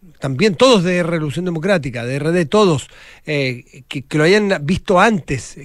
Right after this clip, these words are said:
que explotara públicamente, eh, eso es dist-, y que el presidente de la República haya conocido, según palabras de él mismo, eh, un día después, que, que viene a ser siete, nueve días antes de que se, de que se conociera públicamente,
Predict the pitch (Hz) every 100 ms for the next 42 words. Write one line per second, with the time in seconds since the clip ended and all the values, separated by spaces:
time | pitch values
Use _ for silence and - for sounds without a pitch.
0 | 127 139 123 - 139 139 214 196 143 147
1 | 143 139 151 190 131 123 101 - - -
2 | _ - 120 117 120 120 - _ _ 208
3 | 185 214 175 165 - 233 190 185 165 165
4 | 190 175 185 160 151 294 285 208 147 151
5 | 131 147 165 170 156 165 147 254 247 151
6 | - - 160 156 156 156 151 120 139 135
7 | 147 294 269 160 127 104 - - - -
8 | - - 143 139 - 175 160 185 143 -
9 | 302 208 - - - _ _ _ _ -
10 | 139 - 156 143 175 165 - 180 - -
11 | - - 214 277 233 - - 160 214 277
12 | 214 214 190 185 185 170 156 - 170 156
13 | 139 143 135 135 143 180 175 175 175 160
14 | 175 190 247